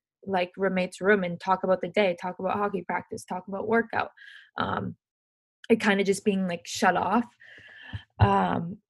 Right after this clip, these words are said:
and just, like, the big transitions, you know, like, I'm going back to school and I'm getting my doctorate degree and I'm moving to the city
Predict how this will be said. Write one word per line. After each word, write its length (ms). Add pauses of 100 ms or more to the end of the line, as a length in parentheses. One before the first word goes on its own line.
(120)
and 160
just, 220
like, 200
the 80
big 280
transitions, 680
you 60
know, 240
like, 220
I'm 160
going 240
back 200
to 80
school 340
and 120
I'm 180
getting 300
my 120
doctorate 600
degree 540
and 160
I'm 260
moving 320
to 100
the 100
city 380